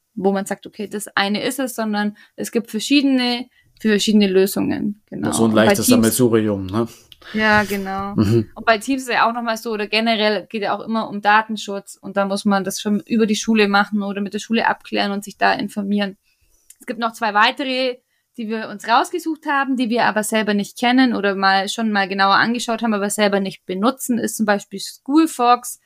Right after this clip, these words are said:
Speaker 1: Da gibt's ja auch Kids Fox oder auch für den Kindergarten was mit Fox. Die machen ganz viel. Es gibt sehr viel, glaub, über Elternkommunikation oder das Schulportal.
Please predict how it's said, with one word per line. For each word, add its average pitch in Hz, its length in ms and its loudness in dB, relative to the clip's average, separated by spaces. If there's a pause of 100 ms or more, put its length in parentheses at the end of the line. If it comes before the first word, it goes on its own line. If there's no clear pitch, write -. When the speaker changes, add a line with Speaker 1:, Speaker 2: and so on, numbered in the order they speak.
(320)
Speaker 1:
Da 214 80 -2
gibt's 214 240 -2
ja 185 180 2
auch 202 120 -4
Kids 311 300 0
Fox 220 400 4
oder 196 260 0
auch 202 100 0
für - 160 -10
den 202 200 -8
Kindergarten 208 800 0
was 202 180 -4
mit 202 120 -4
Fox. 202 360 -2
Die 202 80 -4
machen 202 220 0
ganz 196 220 -2
viel. 220 340 4 (520)
Es - 100 -20
gibt 202 180 0 (160)
sehr 214 200 2
viel, 208 100 -4
glaub, 196 200 0
über - 220 -2
Elternkommunikation 220 1300 0 (280)
oder 196 220 0
das 190 180 0
Schulportal. 233 880 4